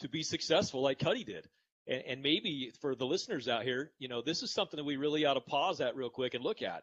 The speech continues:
You know, I never got to the point where I said, "I deserve." I never got to the point where I was allowing my self-talk, 'cause this is really standing out to me hearing you guys talk. You guys mastered your self-talk.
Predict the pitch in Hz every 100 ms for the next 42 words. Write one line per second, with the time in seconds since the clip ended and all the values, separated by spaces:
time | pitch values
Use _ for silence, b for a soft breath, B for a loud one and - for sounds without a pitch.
0 | - 107 113 120 B B 135 165 185 175
1 | 165 190 156 147 131 117 120 123 135 123
2 | - 139 131 127 127 131 110 127 90 -
3 | - 139 147 147 151 180 165 - 139 131
4 | 117 135 123 117 B B _ 123 123 131
5 | 131 127 135 143 131 117 - - 151 165
6 | 147 113 117 127 127 - 127 156 139 -
7 | 143 139 143 151 - 117 120 131 123 123
8 | 113 - 139 139 120 - B B _ 147
9 | 180 - 131 135 135 139 - _ 151 147
10 | 120 120 127 117 - 113 113 113 82